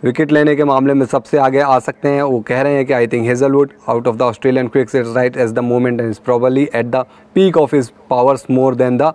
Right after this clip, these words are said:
other guys, so I'll go with him for the leading wicket taker।" तो यहाँ पर देखा आपने, Ricky Ponting बता रहे हैं कि सबसे ज़्यादा रन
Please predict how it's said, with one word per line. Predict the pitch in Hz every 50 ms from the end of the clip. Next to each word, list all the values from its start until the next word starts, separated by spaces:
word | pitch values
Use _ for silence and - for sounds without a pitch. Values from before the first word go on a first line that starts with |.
| - - - - - - -
other | 131 135 143 139 135
guys, | 131 135 131 127 120 110
so | - - 131 131
I'll | 135 127 127 135 135
go | 127 135 135 131 120
with | 131 127 - 131
him | 139 139 147 139 - - - -
for | 123 117
the | - 135 131
leading | 123 120 123 120 123 131 127 120
wicket | 113 - 107 98 -
taker।" | 110 104 - 117 110 - - - - - -
तो | - 160
यहाँ | 170 180 185
पर | 190 214 208
देखा | 185 202 190 - 202
आपने, | 185 185 190 190 185
Ricky | 170 170 165
Ponting | 175 165 165 160 165 170 165 165
बता | 160 156 160 160
रहे | 156 160 165 156
हैं | 147 160 160 156
कि | 160 180 175 170 160 - - - - - - _ _ _ _ _ _ _ - - _ _ _ _ - -
सबसे | 156 151 - 185 180
ज़्यादा | 175 175 170 170 170
रन | 170 170 170 175